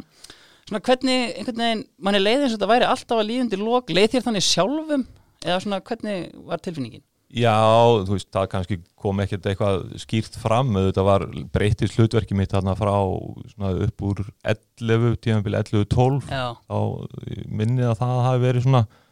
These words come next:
Speaker 2: ég byrjaði tímabil ellefu tólf að spila,
Speaker 1: Það er
Speaker 2: eh,
Speaker 1: þegar þið farið upp, er það ekki?
Speaker 2: Jú,
Speaker 1: Jú.
Speaker 2: jú, en, en meiðist þarna einhvern, einhvern veginn um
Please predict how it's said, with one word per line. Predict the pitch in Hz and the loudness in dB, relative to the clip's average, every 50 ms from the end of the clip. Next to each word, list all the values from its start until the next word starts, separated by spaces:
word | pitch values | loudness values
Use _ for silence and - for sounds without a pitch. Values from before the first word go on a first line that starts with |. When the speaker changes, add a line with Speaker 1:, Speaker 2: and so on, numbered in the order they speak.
| _ _ _ _ _ _ - | _ _ _ _ _ _ -8
Speaker 2:
ég | 101 95 - | -8 -2 2
byrjaði | - 127 139 147 151 151 143 143 127 | 4 4 4 4 4 4 4 2 2
tímabil | - 147 143 143 139 139 135 143 | 2 2 0 0 0 0 0 -2
ellefu | 143 156 151 143 139 - | 0 0 0 0 0 2
tólf | - 143 151 156 156 143 - - | 2 2 2 2 0 -2 -6 -8
að | - 135 - | -8 -8 -8
spila, | - - 147 143 151 156 151 147 147 123 - - - _ | -6 -4 -2 -2 0 0 -2 -2 -4 -6 -8 -10 -14 _
Speaker 1:
Það | - 175 170 170 | 0 2 2 2
er | 123 123 | 2 0
Speaker 2:
eh, | 123 | -2
Speaker 1:
þegar | 120 - 180 | -2 -2 -2
þið | 175 165 | -2 0
farið | - 175 160 - 165 | 0 0 0 0 0
upp, | 156 143 - - 135 | -2 -4 -4 -6 -8
er | 135 | -8
það | 127 120 | -8 -10
ekki? | 113 117 117 | -12 -6 0
Speaker 2:
Jú, | 113 123 117 104 90 95 95 - | 4 4 6 6 4 2 -2 -2
Speaker 1:
Jú. | 127 110 | 2 4
Speaker 2:
jú, | 110 98 85 - - - - - | 4 4 4 0 -4 -12 -12 -6
en, | 101 104 104 104 107 104 - - - | -2 -2 0 2 2 0 0 -2 -2
en | - 104 104 104 | -2 0 2 2
meiðist | 110 117 120 123 131 135 135 135 123 - - | 2 4 4 4 4 2 2 2 0 0 -2
þarna | 127 120 127 127 | -2 -2 0 0
einhvern, | 127 120 - - 127 123 - | 0 0 -2 -2 -4 -2 -2
einhvern | - 123 120 127 127 | 0 2 2 2 2
veginn | 123 123 123 | 2 2 2
um | 117 | 0